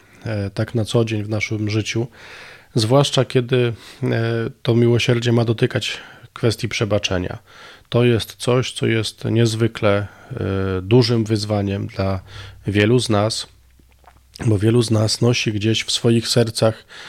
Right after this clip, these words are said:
doświadczenie jakiejś krzywdy, doświadczenie jakiegoś upokorzenia, zranienia, odrzucenia, mm, wykorzystania,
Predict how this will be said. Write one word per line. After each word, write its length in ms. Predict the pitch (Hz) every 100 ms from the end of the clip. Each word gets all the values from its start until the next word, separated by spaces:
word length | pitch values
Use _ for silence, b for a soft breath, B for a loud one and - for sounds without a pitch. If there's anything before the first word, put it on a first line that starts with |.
| B B 113
doświadczenie 640 | 120 - 117 - 123 120
jakiejś 380 | 110 - 104 -
krzywdy, 460 | - 120 113 127
doświadczenie 680 | 120 104 - 101 - 110 107
jakiegoś 480 | 104 98 104 104 -
upokorzenia, 760 | 107 110 - 104 107 110 117
zranienia, 680 | 113 110 110 110 107 117 120
odrzucenia, 800 | 104 107 110 113 - 117 117 120 123 B B B B B B B - -
mm, 480 | 117 113 113 113 110 b b _ - -
wykorzystania, 1200 | 117 120 - 113 120 - - 120 120 123 127 135